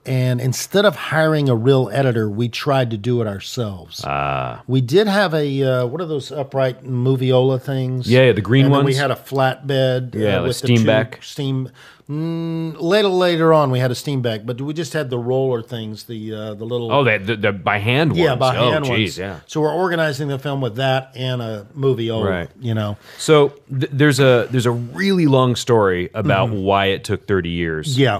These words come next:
Speaker 2: to, to finish this film. It seems like more than anything,
Speaker 1: Mm-hmm.
Speaker 2: your film was caught in the cracks of the changing technology from the old school analog to the new world digital.
Speaker 1: Right. Later it was.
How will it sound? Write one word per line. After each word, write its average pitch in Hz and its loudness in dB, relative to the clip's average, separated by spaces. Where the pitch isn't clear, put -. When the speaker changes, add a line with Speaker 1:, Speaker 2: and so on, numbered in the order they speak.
Speaker 2:
to, 104 0
to 92 -4
finish 98 -2
this 92 -6
film. 98 0
It 120 -6
seems 208 0
like 143 2
more 117 4
than 127 2
anything, 92 -4
Speaker 1:
Mm-hmm. 127 0
Speaker 2:
your 120 4
film 117 2
was 107 0
caught - -2
in 117 0
the 104 0
cracks - -4
of 87 -8
the 90 -6
changing 127 0
technology 85 -6
from 90 -6
the 87 -6
old 104 -4
school 98 -4
analog 82 -6
to 95 -12
the 82 -8
new 87 -4
world 80 -6
digital. 73 -14
Speaker 1:
Right. 120 0
Later 156 2
it 104 -2
was. 101 -6